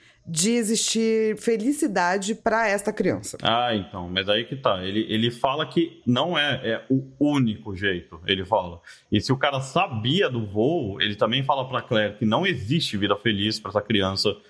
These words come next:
Speaker 2: longe de você. E não só pra ela, não só pra criança. Se lembra do Loki no início do episódio? E agora todos pagam o preço.
Speaker 1: Sim.
Speaker 2: Né, então,
Speaker 1: Enfim.
Speaker 2: é, é treta.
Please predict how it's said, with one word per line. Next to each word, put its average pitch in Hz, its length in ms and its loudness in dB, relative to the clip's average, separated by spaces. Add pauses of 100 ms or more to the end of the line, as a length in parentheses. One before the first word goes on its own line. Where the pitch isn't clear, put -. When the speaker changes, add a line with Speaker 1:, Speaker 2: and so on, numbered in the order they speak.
(220)
Speaker 2:
longe 113 360 2
de 104 100 -2
você. 104 460 0 (300)
E 127 100 4
não 147 240 2
só 185 200 -2
pra 143 280 0
ela, 92 460 -4
não 113 180 2
só 139 120 -4
pra 143 140 -8
criança. 101 460 -2
Se 117 140 -4
lembra 131 300 0
do 120 80 -4
Loki 117 520 0 (400)
no 110 200 4
início 110 340 -2
do 104 60 2
episódio? 101 640 0 (260)
E 101 80 4
agora 120 360 2 (100)
todos 135 320 -2
pagam 131 340 0
o 135 60 0
preço. 110 420 0 (100)
Speaker 1:
Sim. - 380 0
Speaker 2:
Né, 104 160 2
então, 90 260 -8
Speaker 1:
Enfim. 226 520 0
Speaker 2:
é, 104 100 2
é 127 40 0
treta. 139 460 -2